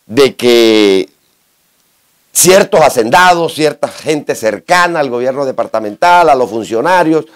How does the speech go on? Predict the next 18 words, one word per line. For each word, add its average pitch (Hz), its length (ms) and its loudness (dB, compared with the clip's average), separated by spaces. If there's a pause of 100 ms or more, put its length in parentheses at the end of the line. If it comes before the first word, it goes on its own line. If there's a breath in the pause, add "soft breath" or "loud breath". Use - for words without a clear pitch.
(220 soft breath)
lo 120 180 2
que 131 80 2
hacen 151 220 -2
es 165 180 0
beneficiarse 151 1000 0 (560)
en 147 180 0
sus 139 140 -6
fincas 196 680 0 (320)
o 123 120 0
en 135 40 4
las 110 140 2
fincas 180 340 2
de 170 80 6
los 160 100 6
amigos 170 520 2 (260 soft breath)
para 123 220 2
poder 113 240 2
beneficiarse 127 960 0